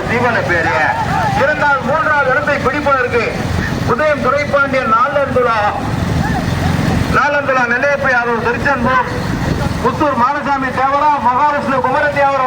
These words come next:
ஆர் எஸ் சுரேஷ்குமார் ஐயனார் பேக்கரி கே துரைசாமி புரமா, ஆர் டி ஆர் சித்திரங்குடியா, வருகால் தலை முருகேசா, பாடுவனந்தல் மாசானமா, சிங்கிவட்டி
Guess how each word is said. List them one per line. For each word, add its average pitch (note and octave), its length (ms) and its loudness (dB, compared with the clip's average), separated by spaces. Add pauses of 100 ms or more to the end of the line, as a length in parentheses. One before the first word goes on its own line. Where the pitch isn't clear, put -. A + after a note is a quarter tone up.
ஆர் C#4+ 120 0
எஸ் C4+ 120 -2
சுரேஷ்குமார் C4+ 520 0
ஐயனார் C#4+ 440 0
பேக்கரி C4+ 380 -2
கே C#4 60 0 (140)
துரைசாமி C#4+ 580 0
புரமா, D4 300 2 (540)
ஆர் D#4 160 0
டி D4+ 120 -2
ஆர் A#3+ 140 -2
சித்திரங்குடியா, C4+ 680 0 (840)
வருகால் C#4+ 400 2
தலை C4+ 260 2
முருகேசா, D4+ 460 2 (260)
பாடுவனந்தல் C#4+ 640 2
மாசானமா, D#4 580 2 (600)
சிங்கிவட்டி D4+ 500 -2